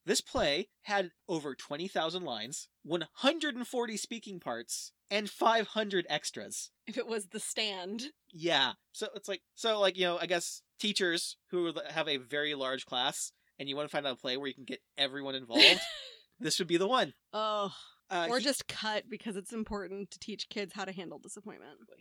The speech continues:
Speaker 1: So he also built the Chapel of Holy Innocents, where he would give sermons in his own, in ornate robes of his own designing. This, of course, was beginning to bankrupt him, and he was selling property at an alarming rate to just support all of the stuff he was doing.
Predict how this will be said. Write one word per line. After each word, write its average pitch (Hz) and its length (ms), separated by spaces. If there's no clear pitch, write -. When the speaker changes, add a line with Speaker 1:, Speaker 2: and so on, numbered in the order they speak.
Speaker 1:
So - 160
he 196 180
also 208 300
built 160 340
the 156 140
Chapel 180 480
of 143 120
Holy 160 320
Innocents, 135 680
where 190 160
he 233 160
would 202 180
give 339 220
sermons 165 720
in 185 100
his 196 220
own, 214 380
in 170 200
ornate 180 380
robes 160 420
of 151 60
his 135 160
own 143 200
designing. 120 500
This, 208 360
of 202 120
course, 160 340
was 156 120
beginning 156 280
to 165 100
bankrupt 127 440
him, 175 300
and 156 240
he 156 80
was 147 180
selling 190 440
property 147 480
at 123 60
an 120 60
alarming 123 440
rate 127 300
to 131 100
just 120 280
support - 380
all 117 160
of 113 60
the 120 80
stuff 120 220
he 117 100
was 113 140
doing. 117 320